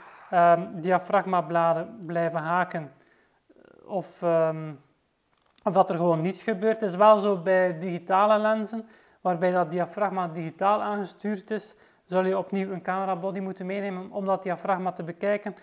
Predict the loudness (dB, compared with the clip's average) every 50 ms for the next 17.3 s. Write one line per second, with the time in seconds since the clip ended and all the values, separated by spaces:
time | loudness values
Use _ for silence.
0 | -20 -20 _ _ _ 0 6 6 6 8 6 4 2 2 4 4 4 2 0 -8
1 | -16 -12 -12 -12 -12 -6 _ -4 -4 -4 -6 -8 -6 -6 -6 -6 -6 -8 -6 -4
2 | -4 -4 -2 -2 -4 -4 -4 -8 -6 -6 -6 -6 -6 -8 -8 -8 -10 -12 -12 -16
3 | _ _ _ _ _ _ _ _ _ -14 -4 0 2 2 4 4 2 2 2 4
4 | 8 12 12 12 12 12 8 6 4 4 0 -2 0 0 2 2 4 4 6 6
5 | 6 6 6 4 2 2 0 -4 -12 -20 -20 _ _ _ -2 0 2 4 4 4
6 | 2 2 2 2 2 0 -2 -2 -2 0 0 0 -2 -4 -6 -8 -8 -8 -6 -4
7 | -4 -4 -4 -6 -6 -6 -6 -6 -4 -6 -8 -6 -8 -10 -10 -12 -16 -18 _ -12
8 | -12 -10 -10 -12 -14 -18 _ _ _ _ _ _ _ _ _ _ _ _ _ _
9 | _ _ _ _ -10 -2 2 4 6 6 6 4 4 4 2 2 2 2 2 0
10 | 4 4 2 2 2 2 2 2 2 0 -2 -2 0 -2 -2 -2 -4 -2 0 0
11 | 0 0 -4 -4 0 2 2 0 0 -6 -4 -2 -2 -2 -2 -4 -8 -4 0 4
12 | 4 4 4 2 -2 0 2 2 2 0 -2 -6 -4 -4 -2 0 0 0 -2 -2
13 | -4 -6 -6 -2 -2 -2 -2 -2 -4 -4 -4 -4 -6 -8 -6 -4 -2 0 0 0
14 | 0 0 -2 -4 -4 -4 -4 -6 -6 -8 -8 -10 -10 -8 -8 -8 -8 -6 -6 -6
15 | -6 -6 -4 -2 -2 -2 -4 -4 -8 -12 -18 -20 -12 -8 -6 -4 -4 -4 -4 -4
16 | -4 -4 -4 -6 -4 -6 -6 -4 -6 -8 -8 -10 -12 -12 -14 -10 -4 0 0 0
17 | 0 0 -6 -8 -8